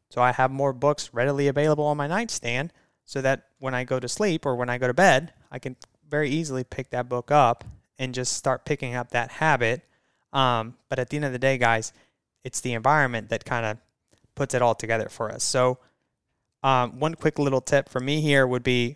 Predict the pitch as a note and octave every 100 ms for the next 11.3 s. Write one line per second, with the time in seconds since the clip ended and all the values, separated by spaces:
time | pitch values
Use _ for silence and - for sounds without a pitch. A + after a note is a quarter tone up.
0 | - B2+ B2 - C#3 C#3 C#3+ C#3 C3+ C#3
1 | E3 F3+ - C3 A#2 A#2 D#3 - - -
2 | _ _ B2+ A#2+ - G#2+ - - A3 -
3 | - _ _ _ E3+ D#3+ _ G#3 A3 D#3+
4 | A#2+ C3 E3+ _ _ - C3+ C3 C3+ C#3+
5 | B2+ - - B2+ - A#2 A#2 - - -
6 | A#2 - A#2 - - _ _ _ _ -
7 | C3+ B2 A2+ G#2+ - - - B2+ C3 C3+
8 | B2 C3 C3+ C#3+ C3 B2+ A#2 B2 B2+ B2
9 | - - - C3+ - B2 - B2 A#2+ B2+
10 | B2+ B2+ - _ _ _ _ _ C3 B2+
11 | A#2+ B2